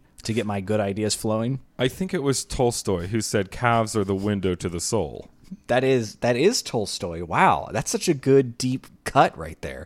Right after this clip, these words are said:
Speaker 2: Thank you,
Speaker 1: Wow.
Speaker 2: Hunter.
Speaker 1: Wow.
Speaker 2: S-, so that's
Speaker 1: Um,
Speaker 2: right. A-, and you were, you were sitting there in the act, soggy calves,
Speaker 1: Yes.
Speaker 2: and you thought,
Speaker 1: "I know what we should do. We should make these morons look like absolute morons."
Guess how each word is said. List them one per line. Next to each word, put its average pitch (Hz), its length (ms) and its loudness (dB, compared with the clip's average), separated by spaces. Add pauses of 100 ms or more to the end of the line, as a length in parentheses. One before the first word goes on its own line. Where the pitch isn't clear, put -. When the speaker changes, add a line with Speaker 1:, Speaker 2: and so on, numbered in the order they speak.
Speaker 2:
Thank 127 220 -2
you, 110 60 2
Speaker 1:
Wow. 135 180 8
Speaker 2:
Hunter. 69 140 -6 (640)
Speaker 1:
Wow. 107 420 2
Speaker 2:
S-, - 80 -6
so 143 200 4
that's 139 260 6
Speaker 1:
Um, 113 60 2
Speaker 2:
right. 95 300 2
A-, 113 180 -4
and 117 220 0
you 113 220 -2
were, 113 160 2
you 113 140 2
were 120 60 4
sitting 147 380 0
there 98 480 0 (560)
in 135 220 2
the 123 160 4
act, 98 560 -4 (320)
soggy 123 580 4
calves, 87 760 -4 (360)
Speaker 1:
Yes. 110 140 -4 (100)
Speaker 2:
and 110 80 2
you 107 60 2
thought, 98 560 2 (1200)
Speaker 1:
"I 113 180 2
know 113 280 4
what 92 100 -2
we 95 120 -4
should 85 280 -6
do. 90 420 0 (520)
We 104 200 0
should 113 220 0
make 98 220 -2
these 101 220 -2
morons 98 640 4
look 95 140 -4
like 101 120 -4
absolute 85 540 -2
morons." 87 840 0